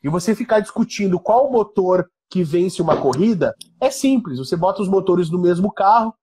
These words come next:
e vê quem corre mais rápido. Ponto, entendeu? Você resume o negócio. Então, eu acho que é legal você fazer o reducionismo, você discu-, nós discutimos isso, a gente discute primeiro limiar, segundo limiar, V O dois, a oxidação disso, a oxidação daquilo, melhor fusiona,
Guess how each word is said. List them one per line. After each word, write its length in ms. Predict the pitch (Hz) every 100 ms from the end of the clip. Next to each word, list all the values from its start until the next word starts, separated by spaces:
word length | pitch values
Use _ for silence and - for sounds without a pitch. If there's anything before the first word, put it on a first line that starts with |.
| _ _
e 100 | 247
vê 180 | 208 226
quem 160 | 240
corre 240 | 240 226 214
mais 220 | 226 226
rápido. 400 | 170 202 - 110 _ -
Ponto, 400 | 220 320 - 214
entendeu? 300 | - 117 151
Você 180 | 196
resume 440 | 185 208 180 262 285
o 20 |
negócio. 520 | 285 247 226 233 - - _ -
Então, 220 | 143 202 208 -
eu 80 | 185
acho 180 | 208 -
que 60 |
é 40 | 233
legal 420 | 214 160 165 302
você 200 | 294 214
fazer 260 | 190 156
o 40 | 160
reducionismo, 760 | 151 139 - 117 127 185 175 147
você 120 | 151
discu-, 220 | 139 - -
nós 260 | 156 240 240
discutimos 520 | 185 156 - 143 110
isso, 160 | 156 - _ _ _
a 80 | 156
gente 140 | 175
discute 280 | 180 - 196
primeiro 280 | 185 175 214
limiar, 360 | 202 185 190 180
segundo 240 | 175 185
limiar, 420 | 180 156 175 175
V 100 | 147
O 80 | 156
dois, 500 | 131 180 185 151 - _ _ _
a 60 | 156
oxidação 580 | 147 - 180 165 208 190
disso, 260 | 214 202
a 20 |
oxidação 400 | 175 - 170 -
daquilo, 460 | 196 185 - 233 165
melhor 360 | 160 160 180 180
fusiona, 300 | 156 196